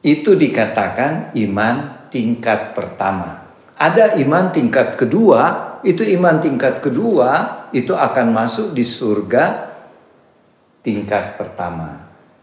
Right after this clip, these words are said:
Iman tingkat ketiga masuk di surga tingkat kedua. Nanti kita bahas berikut ya. Iman tingkat keempat masuk di surga tingkat tiga. Iman yang paling tinggi itu yang masuk di Yerusalem baru.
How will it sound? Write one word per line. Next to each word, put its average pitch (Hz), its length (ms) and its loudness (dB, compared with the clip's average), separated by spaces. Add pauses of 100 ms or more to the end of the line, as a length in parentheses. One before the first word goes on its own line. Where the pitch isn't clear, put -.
(120)
Iman 185 680 2
tingkat 135 420 0
ketiga 139 640 2
masuk 120 320 0
di 113 100 0
surga 123 560 0
tingkat 98 400 -6
kedua. 92 400 -6
Nanti 107 320 -2
kita 110 240 -2
bahas 90 240 -4
berikut 95 400 -8
ya. - 380 -6 (580)
Iman 160 500 4
tingkat 151 460 2
keempat 123 800 -2
masuk 139 340 2
di 117 140 0
surga 135 500 0
tingkat 107 400 -2
tiga. 107 300 0 (840)
Iman 214 460 6
yang 202 180 6
paling 143 480 4
tinggi 165 560 6
itu 139 160 2
yang 117 160 4 (160)
masuk 110 480 -2
di 95 160 -2
Yerusalem 87 560 -8
baru. 80 380 -8